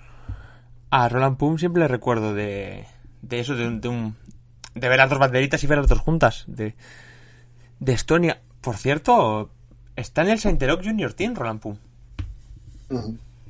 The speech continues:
Speaker 1: Pues el resultado en comparación con, con su compañero de equipo no es barro, ¿eh?
Speaker 2: Bueno, ya sabemos que los segundos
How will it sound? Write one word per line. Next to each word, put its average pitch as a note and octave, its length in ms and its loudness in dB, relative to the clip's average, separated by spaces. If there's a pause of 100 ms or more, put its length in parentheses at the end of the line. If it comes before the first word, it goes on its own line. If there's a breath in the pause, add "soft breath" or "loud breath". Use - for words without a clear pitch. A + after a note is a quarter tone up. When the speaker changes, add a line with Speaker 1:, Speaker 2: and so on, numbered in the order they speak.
(1200)
Speaker 1:
Pues - 320 -14
el G#2+ 140 -8
resultado A2 420 -6
en C3+ 60 -4
comparación C3 400 0
con, B2 600 -4 (180)
con B2+ 160 -2
su A#2 100 -4
compañero A#2 400 2
de A#2+ 60 0
equipo A#2+ 920 2 (760 loud breath)
no C#3 140 8
es A#2+ 100 8
barro, A#2+ 320 6
¿eh? E3 80 -4 (1300 soft breath)
Speaker 2:
Bueno, C3+ 300 2
ya A#2+ 60 0
sabemos B2+ 320 4
que C3+ 100 6
los B2+ 640 6
segundos C3+ 800 4